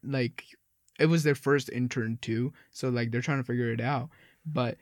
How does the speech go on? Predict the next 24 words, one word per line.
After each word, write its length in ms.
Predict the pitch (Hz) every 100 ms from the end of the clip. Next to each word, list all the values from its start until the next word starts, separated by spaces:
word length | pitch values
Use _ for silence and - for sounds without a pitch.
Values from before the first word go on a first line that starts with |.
| _ _
he 100 | 185
would 180 | 226 -
come 240 | 233 226
and 120 | 185
be 60 | 185
like, 240 | 175 156 -
"Oh, 300 | 165 151 - _ _ _ _ _ _ _ _ _ _ _ _ _ - 156
that 220 | 175 175
letter 260 | 160 190
right 220 | 202 208 202
there, 260 | 233 240
that, 320 | 196 170 151 143
that 120 | 147
one 260 | 165 196 185
right 260 | 160 165
there, 360 | 156 165 190 220 -
that's 420 | 156 151 165 175
a 40 |
different 400 | 160 165 180 175
font 320 | 160 151 156
than 200 | 151 147 -
everything 440 | 139 143 139 143 -
else 300 | 127 127 -
here." 260 | 120 117